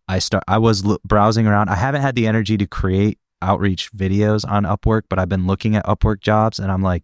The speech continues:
"Man, I can just crush these." Like, if I, if, I sent a couple, I tried sending a couple without looms, which typically gets no response, and so far has gotten no response. But even so, I'm like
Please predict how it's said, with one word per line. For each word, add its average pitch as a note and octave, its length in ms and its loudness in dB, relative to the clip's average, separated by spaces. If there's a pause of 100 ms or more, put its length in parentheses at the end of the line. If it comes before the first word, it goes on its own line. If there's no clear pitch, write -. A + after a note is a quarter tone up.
"Man, F2 400 -4 (680)
I G2+ 140 2
can G2+ 220 2
just F#2 340 0
crush - 460 -2
these." E2+ 440 -6
Like, F#2 180 -2
if F#2 120 -6
I, G2 200 4 (340)
if, F#2 100 -8 (800)
I A2 80 2
sent B2+ 380 -2
a A#2 100 -6
couple, B2+ 580 0 (180)
I A2+ 60 -2
tried G#2 440 -2 (680)
sending G#2+ 360 0
a G2 80 -2
couple G2 280 0
without F#2+ 360 0
looms, G#2+ 480 0
which - 300 -4 (600)
typically G2+ 440 0
gets F#2 280 -4
no G2 140 2
response, F#2+ 560 -2
and F2+ 200 -10
so F#2+ 140 -2
far F2+ 240 -2
has F2+ 160 -2
gotten F2+ 240 -2
no F#2 120 0
response. F#2 420 -4
But - 260 -4
even A#2 280 2
so, G#2+ 460 0 (340)
I'm G#2 120 0
like G2 340 0